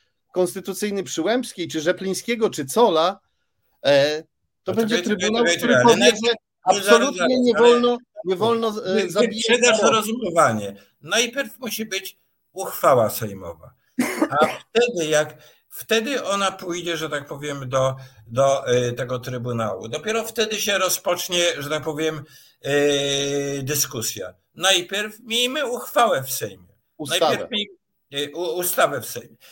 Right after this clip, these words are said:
Speaker 2: Natomiast wrócę,
Speaker 1: I
Speaker 2: wrócę
Speaker 1: ustawę, która
Speaker 2: jednak do
Speaker 1: wchodzi w życie bez vacatio legis.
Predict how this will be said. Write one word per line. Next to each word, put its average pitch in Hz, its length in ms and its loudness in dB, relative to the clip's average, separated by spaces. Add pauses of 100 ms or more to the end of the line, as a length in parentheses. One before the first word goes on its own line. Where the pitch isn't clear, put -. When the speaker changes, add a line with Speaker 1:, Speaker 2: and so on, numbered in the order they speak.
(120)
Speaker 2:
Natomiast 233 480 -4
wrócę, 214 520 -2
Speaker 1:
I 330 180 -6
Speaker 2:
wrócę 196 100 -2
Speaker 1:
ustawę, 180 320 4
która 220 140 4
Speaker 2:
jednak 214 300 0
do - 40 -18
Speaker 1:
wchodzi 208 320 -6 (100)
w - 20 -12
życie 185 300 -6
bez 170 220 -6
vacatio 165 540 -4
legis. 127 540 -6